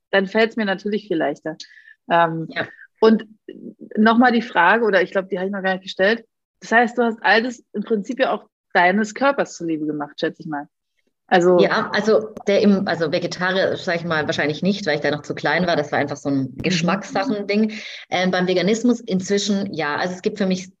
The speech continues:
Speaker 2: viele, äh, Schichten, warum es für mich jetzt inzwischen sinnvoll ist, veg-, äh, Veganer zu sein. Ich glaub, am Anfang hat mich meine Schwester mit diesen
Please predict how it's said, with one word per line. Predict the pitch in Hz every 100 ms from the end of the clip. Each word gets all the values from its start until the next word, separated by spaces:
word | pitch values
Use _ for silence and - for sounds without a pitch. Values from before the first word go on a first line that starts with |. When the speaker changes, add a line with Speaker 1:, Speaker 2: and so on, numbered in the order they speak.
| _
Speaker 2:
viele, | - 190 226 277 294 302 -
äh, | 214 220 220
Schichten, | 220 - 247 - - 233 220
warum | 175 170 196 214 214
es | 214 214 185
für | -
mich | 165 233
jetzt | 262 254
inzwischen | 226 226 220 214
sinnvoll | 208 214 190
ist, | 202 180
veg-, | 190 -
äh, | 170
Veganer | 175 175 175 185
zu | 185
sein. | 180 175
Ich | -
glaub, | 170
am | 160
Anfang | - 185 185 175 175 - - - -
hat | 196
mich | 190
meine | 185 185
Schwester | 180 180 -
mit | 175 170
diesen | 165 160 160 156 160